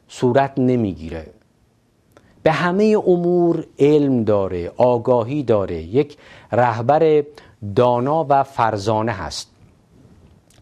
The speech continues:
و همینطور این رهبر در اون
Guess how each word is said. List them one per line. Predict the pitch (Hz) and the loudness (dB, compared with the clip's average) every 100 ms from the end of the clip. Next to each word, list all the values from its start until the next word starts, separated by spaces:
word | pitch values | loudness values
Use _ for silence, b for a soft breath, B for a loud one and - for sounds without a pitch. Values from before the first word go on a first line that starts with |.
| B B B | B B B
و | 156 | 0
همینطور | 233 240 220 208 202 196 - | 2 0 0 0 0 -2 -2
این | 151 147 | 0 0
رهبر | 147 151 143 143 185 196 | 2 0 -2 -2 0 0
در | 165 143 135 | 0 0 2
اون | 139 156 160 | 2 0 0